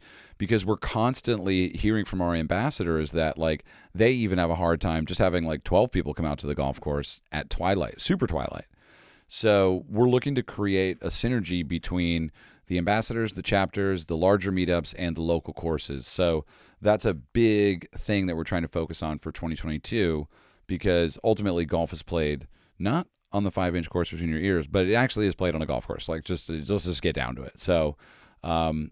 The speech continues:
we're really looking forward to that. And, uh, you know, anyway, any other questions, JoJo? Where, I guess at the end of the day, I feel sorry.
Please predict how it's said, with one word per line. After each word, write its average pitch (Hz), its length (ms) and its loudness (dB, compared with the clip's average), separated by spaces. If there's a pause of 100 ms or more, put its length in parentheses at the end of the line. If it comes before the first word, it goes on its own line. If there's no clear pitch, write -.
(140)
we're 131 180 4
really 117 220 6
looking 90 320 2
forward 82 300 0
to 82 100 -2
that. 73 340 0 (380)
And, 78 480 -2
uh, 69 340 -2 (160)
you 104 120 2
know, 76 160 -2 (120)
anyway, 67 300 -2 (140)
any 107 160 0
other 113 160 2
questions, 95 440 0
JoJo? 107 280 2
Where, 127 200 0 (560)
I 127 80 4
guess 190 220 4
at 117 100 2
the 101 80 4
end 127 120 4
of 104 40 2
the 82 60 -2
day, 78 160 2
I 82 40 0
feel 98 200 -2
sorry. 78 400 0